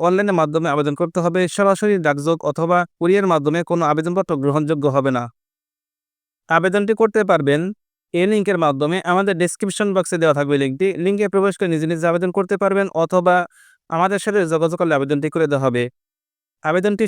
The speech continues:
শুরু হবে পনেরো জুলাই দুই হাজার পঁচিশ তারিখ সকাল দশটা থেকে। আবেদনটি শেষ হবে তেরোই আগস্ট দুই হাজার পঁচিশ খ্রিস্টাব্দ বিকেল পাঁচটা পর্যন্ত। আবেদন করতে দুইশো তেইশ টাকা চার্জ কাটবে। যারা আমার মাধ্যমে আবেদন করতে চান, পঞ্চাশ টাকা অতিরিক্ত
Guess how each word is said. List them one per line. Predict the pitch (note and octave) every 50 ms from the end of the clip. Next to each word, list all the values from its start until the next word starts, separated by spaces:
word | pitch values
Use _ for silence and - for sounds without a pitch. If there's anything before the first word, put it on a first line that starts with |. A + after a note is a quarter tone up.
| -
শুরু | - G3 F3+ E3
হবে | D3+ C#3+ D3+ D#3+ F#3+ A3+ - _ _ _ _ _ _ _ _ _ _ _ _ _ _ _ _ _ _ -
পনেরো | F#3+ G3 G3+ G#3 G#3 A3+ A3+ G#3 F3+
জুলাই | E3 F3+ F#3+ G3+ F#3+ F3+
দুই | F3 E3+
হাজার | F3 F3 F3+ E3+ -
পঁচিশ | G#3 G3+ - A3 F#3+ -
তারিখ | G#3+ G3+ G3+ F#3 -
সকাল | G3+ D#3+ E3 D#3+ D3+ D#3
দশটা | D3+ D3 - F#3 E3 F3+
থেকে। | F#3 F3 F#3 F#3+ - - _ _ - D3+
আবেদনটি | D#3+ E3+ F3 G#3 G#3 G3 A3+ G3+ -
শেষ | G3 E3 - E3+
হবে | D3 C#3 D3 D3+ E3+ E3+ _ _ _ _ _ _ _ -
তেরোই | F3+ F3 G3+ G#3+ A3 G#3 F#3+
আগস্ট | F#3 G#3 G3+ - - F3+ F3+
দুই | E3 F3 E3+
হাজার | E3 F3 E3 -
পঁচিশ | G3+ G3+ F#3+ A3 G3 - -
খ্রিস্টাব্দ | G3 F#3 - - G3+ G3 F#3 F3+ F#3+ F3+ E3
বিকেল | E3 - D#3+ D#3 -
পাঁচটা | E3 - - - E3+ D#3+
পর্যন্ত। | E3+ D#3 D3 D3 C#3 C#3 C3 C3+ C3 B2 B2+ C3 - _ _ _ _ _ _ _ _ _ _ _ _ _ _ _ _ _ _ _ -
আবেদন | D3+ D#3 F3 F#3+ G3+ G#3 G#3 F#3+
করতে | A3 G3+ - F3+ D#3+ D3+
দুইশো | E3+ E3+ - G3+ F#3+ -
তেইশ | - G3 G3 F3+ - -
টাকা | F#3+ F3 E3+ -
চার্জ | F3 D#3 D#3+ D#3 -
কাটবে। | E3 D3 C#3 C3+ C#3+ C#3 C3+
যারা | D#3+ E3 F3 E3
আমার | E3+ F3+ G3 G3+
মাধ্যমে | G#3 G3+ F#3+ G3+ F#3+ G3 - D#3
আবেদন | D#3 D#3 D#3 D#3+ E3+ E3+ D#3+
করতে | F#3+ E3+ D#3+ F3 D3+ -
চান, | - C3 C#3+ D3 -
পঞ্চাশ | - G3+ G3 F#3+ F#3+ - -
টাকা | F#3+ - D#3 D#3+ F3+
অতিরিক্ত | F#3 - F#3 F3 - -